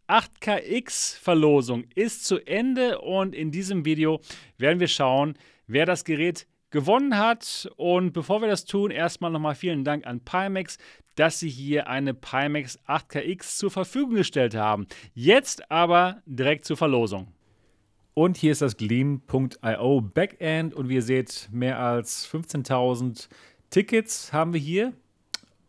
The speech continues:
Die kommen von tausendzweihundert Leuten, also es war nicht unmöglich zu gewinnen. Und jetzt finden wir mal den Gewinner. Und dazu drücken wir oder ich hier auf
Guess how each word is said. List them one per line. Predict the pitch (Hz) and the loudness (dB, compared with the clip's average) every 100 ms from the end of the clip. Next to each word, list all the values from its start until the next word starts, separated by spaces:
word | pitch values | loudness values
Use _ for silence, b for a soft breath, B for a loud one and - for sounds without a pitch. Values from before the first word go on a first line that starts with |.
| _ | _
Die | 113 | -10
kommen | 120 143 151 | 0 2 4
von | - 131 | 4 2
tausendzweihundert | - 120 135 131 131 110 | 2 2 2 0 0 2
Leuten, | 101 127 151 | 2 2 0
also | 123 | -4
es | 117 | 0
war | 117 | 2
nicht | 123 131 | 2 2
unmöglich | 127 123 151 | 2 2 2
zu | - 160 | -2 -2
gewinnen. | 147 170 220 247 B B B _ | 0 0 0 -4 B B B _
Und | 135 156 139 - | 0 0 0 -6
jetzt | 104 117 175 196 - - _ b b b b | -2 2 2 0 -8 -14 _ b b b b
finden | - - 165 156 | -6 -2 0 2
wir | 143 | 2
mal | 127 123 127 127 120 - - | 2 2 2 0 -4 -12 -2
den | 135 139 135 | 0 2 2
Gewinner. | 127 117 220 254 104 80 _ _ _ _ - - _ | 0 0 0 2 0 -4 _ _ _ _ -20 -20 _
Und | 117 117 | -4 0
dazu | 120 131 165 | 0 -2 -6
drücken | 127 120 160 170 180 _ - | -6 -6 -6 -10 -10 _ -10
wir | 104 151 | -6 -4
oder | 151 120 113 - | -4 -6 -6 -10
ich | 143 190 | -10 -10
hier | - 143 147 196 - _ | -6 -2 0 -2 -6 _
auf | - 117 127 - | -8 -2 -2 -4